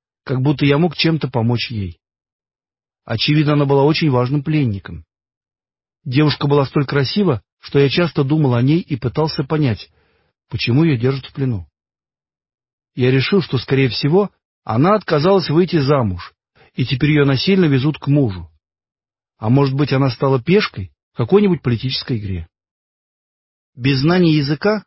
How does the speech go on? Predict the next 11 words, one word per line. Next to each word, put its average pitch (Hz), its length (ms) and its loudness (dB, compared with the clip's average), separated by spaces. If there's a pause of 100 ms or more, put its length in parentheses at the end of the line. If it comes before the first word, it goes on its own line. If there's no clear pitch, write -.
(100)
у 120 100 0
меня 143 280 4
не 196 200 4
было 170 220 2
никакой 156 440 2
надежды 131 580 0
понять, 131 540 -2 (160)
что - 260 0
происходит 156 600 0
вокруг 127 340 -4
меня, 107 400 0